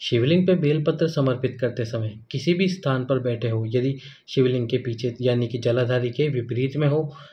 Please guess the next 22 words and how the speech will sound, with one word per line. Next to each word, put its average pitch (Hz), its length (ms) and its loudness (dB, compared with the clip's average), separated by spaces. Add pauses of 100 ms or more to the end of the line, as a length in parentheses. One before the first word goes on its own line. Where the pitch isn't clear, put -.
(240)
पूर्व 156 260 6
दिशा 151 260 2
में, 156 180 2
पश्चिम 147 380 0
दिशा 139 260 0
में, 139 140 2
किसी 143 260 0
भी 165 120 2
दिशा 123 280 -2
में 117 160 -2
हो, 107 180 -6 (560)
जब 117 140 2
बेलपत्र 165 480 4
शिवलिंग 156 420 2
पे 170 80 2
स-, 165 180 -2
चढ़ाया 123 400 2
जाएगा 120 460 2 (260)
तो 147 80 -4
उसकी 143 320 -2
डंडी 117 360 0
को 156 320 0